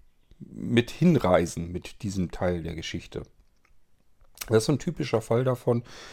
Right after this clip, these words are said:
die mag ich ganz gerne, weil ich dann selber noch nicht weiß, was mache ich damit überhaupt. Ich fange bloß irgendwas erstmal Belangloses so zu erzählen an und später mache ich mir dann einen Kopf darum,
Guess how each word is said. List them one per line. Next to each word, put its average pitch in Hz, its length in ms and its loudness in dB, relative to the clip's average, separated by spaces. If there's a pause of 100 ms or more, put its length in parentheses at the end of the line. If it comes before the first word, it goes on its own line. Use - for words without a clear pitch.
(640)
die 110 220 2
mag 110 260 8
ich 135 100 0
ganz - 220 4
gerne, 151 300 2
weil 120 120 4
ich - 80 -8
dann 104 180 4
selber 143 340 4
noch 143 120 0
nicht 110 240 -4
weiß, 120 500 -2 (200)
was - 200 -4
mache 123 200 4
ich - 100 -8
damit 85 240 0
überhaupt. 80 460 -8
Ich - 80 -14
fange 120 280 2
bloß 117 220 -2
irgendwas 151 640 -4 (680)
erstmal 113 380 4
Belangloses 107 760 0
so 107 120 0
zu - 220 -6
erzählen 127 580 0 (100)
an 208 200 0 (1040)
und 120 460 2 (340)
später 135 540 4
mache 120 320 4
ich - 180 -10
mir 135 220 0
dann 123 360 0
einen 110 220 -2
Kopf - 260 -6
darum, 131 460 2